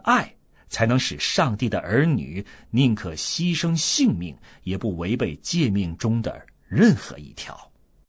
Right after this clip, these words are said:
耶稣在约翰福音十四章十五节说：“你们若爱我，就必遵守我的命令。”使徒约翰在约翰一书五章三节，用以下的话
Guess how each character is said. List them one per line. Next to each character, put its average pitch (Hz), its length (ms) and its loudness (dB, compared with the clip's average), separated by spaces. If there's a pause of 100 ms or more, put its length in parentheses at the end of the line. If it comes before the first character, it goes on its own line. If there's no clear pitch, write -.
(1600)
耶 135 200 6
稣 127 280 4
在 104 200 4
约 107 160 4
翰 110 180 4
福 101 200 -2
音 113 180 4
十 - 280 2
四 127 180 4
章 110 180 4
十 117 300 0
五 - 220 -2
节 156 200 -6
说 - 380 -8 (720)
：“你 104 160 4
们 127 140 8
若 127 200 10
爱 151 300 2
我， 60 240 -12 (600)
就 131 220 8
必 95 200 0
遵 151 340 6
守 90 220 0
我 85 220 -2
的 71 240 -10
命 98 340 4
令。” 64 100 -18 (1400)
使 - 280 4
徒 165 160 6
约 190 180 6
翰 117 320 4
在 92 280 0
约 107 280 4
翰 92 260 0
一 131 160 4
书 135 440 2
五 92 200 -2
章 110 240 6
三 147 320 2
节， 73 300 -6 (320)
用 147 240 8
以 101 240 4
下 190 240 6
的 - 100 0
话 - 340 2